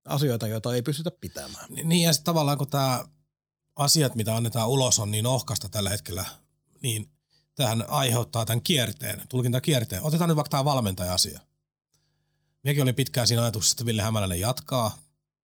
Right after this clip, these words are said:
Speaker 2: No, nyt ei mikään merkki viittaa siihen, että hän jatkaisi päävalmentajana. Tai voisi esittää kysymyksen, että miksi sitä ei sit olisi julkaistu. No,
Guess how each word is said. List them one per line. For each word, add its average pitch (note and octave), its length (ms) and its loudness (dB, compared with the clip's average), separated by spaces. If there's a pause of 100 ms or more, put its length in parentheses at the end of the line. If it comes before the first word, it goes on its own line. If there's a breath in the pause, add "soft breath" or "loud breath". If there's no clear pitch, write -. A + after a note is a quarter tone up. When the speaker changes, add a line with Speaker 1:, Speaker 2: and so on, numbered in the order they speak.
(340 soft breath)
Speaker 2:
No, A#2 260 0
nyt C3 200 2
ei A#2+ 100 4
mikään A#2 400 0
merkki G2 380 -2
viittaa F#2 380 -4
siihen, F2 380 0
että F2 140 -10
hän F#2 80 -4
jatkaisi F2+ 460 -4
päävalmentajana. F2 720 -4 (280)
Tai G2 260 -4
voisi F#2+ 260 0
esittää F2+ 240 -4
kysymyksen, G2 440 0
että - 180 -6
miksi G2+ 320 2
sitä G2 240 0
ei G2 160 0
sit - 160 0
olisi G#2+ 260 2
julkaistu. E3 420 0 (920)
No, B2 220 0